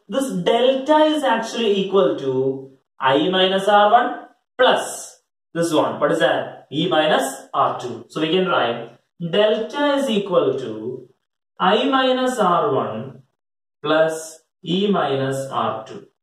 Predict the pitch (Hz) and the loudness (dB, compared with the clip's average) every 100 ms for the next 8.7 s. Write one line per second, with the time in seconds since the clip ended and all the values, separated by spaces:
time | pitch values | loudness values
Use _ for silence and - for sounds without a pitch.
0 | _ _ 160 165 175 180 185 - - 196 | _ _ 0 2 2 0 -2 -4 0 2
1 | 233 269 233 233 233 226 - 180 165 151 | 2 0 0 2 2 0 -8 -8 -6 -4
2 | 151 151 _ 143 151 175 208 214 175 165 | -6 -8 _ -2 0 2 2 0 2 0
3 | 156 151 151 - - _ 143 147 151 151 | 2 2 0 -6 -16 _ 2 2 2 0
4 | 147 135 127 123 127 131 - 120 117 - | -2 -4 -2 0 0 -2 -8 -6 -6 -6
5 | - - - _ _ _ - 151 139 135 | -12 -18 -20 _ _ _ -2 -2 2 2
6 | 143 - 160 175 202 208 214 214 202 202 | 4 4 4 4 2 4 4 6 4 4
7 | 214 196 175 180 254 - - 190 170 - | 4 4 2 2 2 0 -4 0 0 0
8 | - - - 180 220 233 | -6 -12 -2 0 0 -4